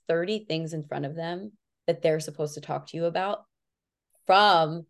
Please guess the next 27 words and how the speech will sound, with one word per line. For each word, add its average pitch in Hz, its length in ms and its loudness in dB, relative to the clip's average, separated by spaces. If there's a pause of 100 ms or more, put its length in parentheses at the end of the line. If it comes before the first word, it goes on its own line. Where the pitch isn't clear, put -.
the 175 60 -2
United 165 260 0
States 151 200 -6
Preventive 143 300 -6
Task 143 280 -6
Force, - 460 -10
which 175 200 -4
is 151 160 2
like, 151 260 2 (340)
"You're 180 260 6
a 180 40 8
thirty-five-year-old 175 1400 2
female, 226 400 0
which 202 180 -2
means 165 260 -6
I 160 120 0
need 180 140 -2
to 185 80 -10
be 175 100 -8
screening 156 400 -4
you 180 160 -4
for 139 540 -2 (440)
these 156 200 -4
three 220 200 -4
cancers, 156 720 -8 (120)
right? 139 380 2 (360)
Like, 147 340 2